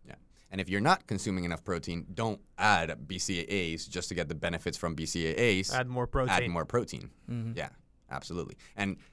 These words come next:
Speaker 1: again, we'll go back to, like, uh, the
Speaker 3: Sorry.
Speaker 1: research thing that we were talking
Speaker 3: And
Speaker 1: about.
Speaker 3: for the audience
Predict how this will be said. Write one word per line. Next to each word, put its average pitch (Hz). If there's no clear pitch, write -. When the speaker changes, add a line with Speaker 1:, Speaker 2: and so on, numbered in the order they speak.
Speaker 1:
again, 101
we'll 98
go 101
back 104
to, 98
like, 82
uh, 76
the 98
Speaker 3:
Sorry. 117
Speaker 1:
research 104
thing 76
that 73
we 76
were 76
talking 71
Speaker 3:
And -
Speaker 1:
about. 127
Speaker 3:
for 139
the 131
audience 120